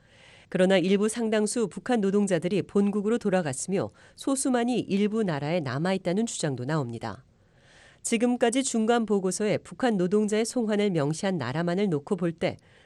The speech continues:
북한으로 되돌아간 해외 노동자는 약 이만 삼천여 명으로 집계됐습니다. 특히 러시아의 경우 자국 내 삼만여 명의 노동자 가운데 만 팔천오백여 명을 북한으로 돌려보냈다고 밝혔습니다. 전문가들은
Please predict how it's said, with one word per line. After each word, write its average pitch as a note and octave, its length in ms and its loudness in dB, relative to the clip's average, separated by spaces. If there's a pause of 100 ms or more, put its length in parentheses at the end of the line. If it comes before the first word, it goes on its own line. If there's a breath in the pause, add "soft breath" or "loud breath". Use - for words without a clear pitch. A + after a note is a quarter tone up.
(100)
북한으로 B3+ 460 2
되돌아간 G#3+ 480 2
해외 A3+ 260 0
노동자는 D#3 640 -2 (260 loud breath)
약 D3 160 -2
이만 F#3+ 360 0
삼천여 C#4+ 560 -2
명으로 D#3 300 0
집계됐습니다. B2+ 840 -6 (640 soft breath)
특히 A3+ 240 0
러시아의 G3 440 2
경우 G3 380 0
자국 G#3 360 -2
내 A#3+ 160 2
삼만여 C4+ 540 -2
명의 G#3+ 240 0
노동자 F3+ 440 -2
가운데 C3+ 480 -4 (260 loud breath)
만 D#3+ 320 0
팔천오백여 G3 840 0
명을 G3 380 0
북한으로 A3+ 500 -2
돌려보냈다고 G3+ 800 0
밝혔습니다. C3 760 -6 (440 soft breath)
전문가들은 G#3 720 4